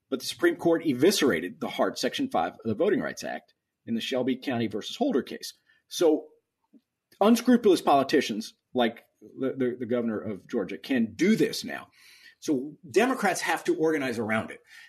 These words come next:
They have to get people registered. They, they're working their hearts out and they're doing this,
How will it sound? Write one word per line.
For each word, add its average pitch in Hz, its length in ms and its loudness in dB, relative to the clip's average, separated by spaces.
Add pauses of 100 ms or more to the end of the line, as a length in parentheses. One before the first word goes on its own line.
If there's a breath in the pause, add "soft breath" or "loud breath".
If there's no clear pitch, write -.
(120)
They 135 100 -4
have - 220 -8
to 117 80 -10
get 165 260 -4
people 175 320 -4
registered. 131 540 -2 (320 soft breath)
They, 131 180 -6
they're 127 220 0
working 170 480 2
their 151 100 0
hearts 135 260 0
out 117 120 2
and 95 80 -6
they're 113 80 -2
doing 302 340 4
this, - 280 -14